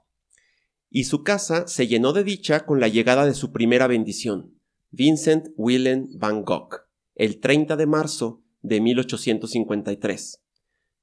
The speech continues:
Pero nuestro amigo Vincent Willem van Gogh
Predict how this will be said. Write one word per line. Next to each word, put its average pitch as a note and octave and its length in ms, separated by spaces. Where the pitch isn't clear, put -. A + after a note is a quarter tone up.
Pero C3 200
nuestro C#3 320
amigo F3 320
Vincent E3 560
Willem C3+ 360
van C#3+ 220
Gogh D#3 400